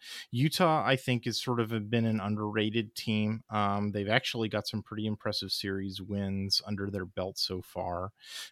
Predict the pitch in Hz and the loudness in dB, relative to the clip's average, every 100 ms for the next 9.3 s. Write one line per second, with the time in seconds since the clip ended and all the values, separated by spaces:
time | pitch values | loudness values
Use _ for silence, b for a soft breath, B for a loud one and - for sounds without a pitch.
0 | B - 113 110 107 101 101 104 - 113 | B 4 8 8 8 6 4 0 -4 -2
1 | 113 107 107 104 95 98 98 95 90 95 | 0 2 2 2 0 -2 0 0 -2 -2
2 | 95 95 90 117 120 117 117 120 - 123 | -2 -2 0 2 6 6 6 2 4 2
3 | 113 110 104 95 104 107 113 131 120 107 | 4 2 0 -2 -2 2 2 0 -2 -2
4 | 101 101 98 - - 101 - - 101 - | -4 -6 -10 -10 -8 -10 -12 -4 -4 -2
5 | 104 113 - B B B B 113 110 107 | -2 -4 -4 B B B B 0 4 4
6 | 104 104 117 120 120 110 - 131 175 117 | 2 -2 -4 -2 -4 -2 0 0 0 -2
7 | 101 - 104 101 82 95 92 73 90 95 | -2 -4 -4 -4 -4 -4 -4 -4 -8 -10
8 | - 131 170 120 95 - - 107 107 95 | -10 -10 -8 -8 -2 0 2 0 -2 -4
9 | 92 117 - | -4 -2 -2